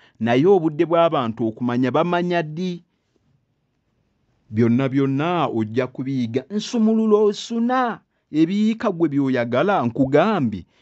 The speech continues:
leero ogenda kumanya akawonvu n'akagga. Bwe baamalanga okwogeramukko, ye n'abaami, Katikkiro gwe njogirako, n'ayogeramukko n'abaami. Bwe baamalanga okulonda Katikkiro,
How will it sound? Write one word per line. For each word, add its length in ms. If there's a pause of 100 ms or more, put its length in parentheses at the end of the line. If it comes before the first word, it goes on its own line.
(160)
leero 280
ogenda 340
kumanya 400
akawonvu 500
n'akagga. 580 (3250)
Bwe 80
baamalanga 600
okwogeramukko, 1120
ye 220
n'abaami, 600
Katikkiro 640
gwe 180
njogirako, 580 (440)
n'ayogeramukko 880
n'abaami. 960 (960)
Bwe 100
baamalanga 580
okulonda 680
Katikkiro, 600